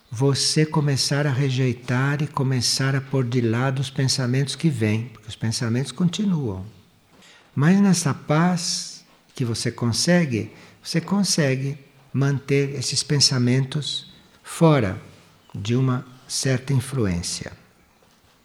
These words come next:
E você consegue também, nessa paz que veio desse trabalho, você consegue que as suas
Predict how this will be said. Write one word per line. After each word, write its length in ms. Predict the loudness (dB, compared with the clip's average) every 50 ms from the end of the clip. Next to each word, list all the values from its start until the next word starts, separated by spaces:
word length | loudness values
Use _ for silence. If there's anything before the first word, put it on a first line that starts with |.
| _ _ _ _ _ _ _ _ _ _ _ -20 -20 -20 -20 _ _ _
E 80 | -2 0
você 260 | 0 2 2 0 0
consegue 600 | 2 2 4 4 4 4 2 2 2 2 0 -2
também, 640 | -2 0 0 2 2 4 4 2 2 2 0 -4 -8 -18 -20 -20 _ -2
nessa 420 | 0 2 2 2 2 0 -2 -2
paz 840 | -6 -4 -4 -4 -2 -2 -2 -2 -2 -4 -4 -4 -6 -8 -10 -14 -18 _ _
que 120 | -8 -6
veio 340 | -6 -2 -2 0 0 0 -2
desse 260 | -2 -4 -6 -6 -6
trabalho, 580 | -8 -6 -6 -6 -4 -4 -4 -4 -4 -4 -6 -8 -10 -18 -20 -20 -20 -20 -20 -20 -20 -20 -20 -20 -20 _ _ _
você 240 | -6 -4 -2 -2 -2
consegue 880 | 0 2 2 2 2 2 2 2 2 2 4 2 2 0 -2 -4 -6 -12 _ _ _ _ _ _ _ _ _ _ _ _ _ _
que 920 | -2 0 2 2 2 2 2 2 0 0 -2 -4 -4 -8 -10 -14 -16 -20 -20 _ _ _ _ _ _ _ _ _ _ _ _ _ -8
as 160 | -8 -6 -6
suas 1040 | -6 -2 -2 0 0 2 0 0 0 -2 -2 -4 -6 -6 -8 -8 -8 -8 -8 -8